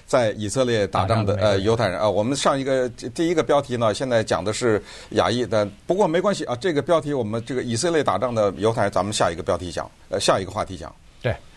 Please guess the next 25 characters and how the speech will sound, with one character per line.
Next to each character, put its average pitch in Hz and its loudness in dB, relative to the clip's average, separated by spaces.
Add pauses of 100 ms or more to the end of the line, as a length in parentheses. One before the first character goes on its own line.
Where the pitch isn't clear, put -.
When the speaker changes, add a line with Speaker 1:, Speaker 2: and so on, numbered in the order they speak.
(240)
Speaker 2:
那 143 2
好 117 0
了， 127 2
那， 143 2
呃， - -6 (100)
今 190 4
天 180 2
呢， 156 4
我 113 0
们 123 -2
就 131 2
稍 165 2
微 175 0
的 139 -2
把 104 0
这 135 2
个， 113 0 (400)
呃， 117 2 (540)
就 147 2
是 123 -2
亚 139 2
裔 233 0
父 226 2
母 113 -2
和 139 2